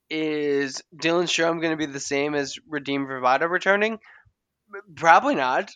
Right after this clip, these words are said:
Um, but who knows? Maybe he can, like, actually take that,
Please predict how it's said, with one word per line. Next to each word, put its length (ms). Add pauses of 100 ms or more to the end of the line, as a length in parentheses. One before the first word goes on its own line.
(100)
Um, 680 (240)
but 220
who 180
knows? 520
Maybe 460
he 300
can, 500 (680)
like, 240
actually 440
take 320
that, 380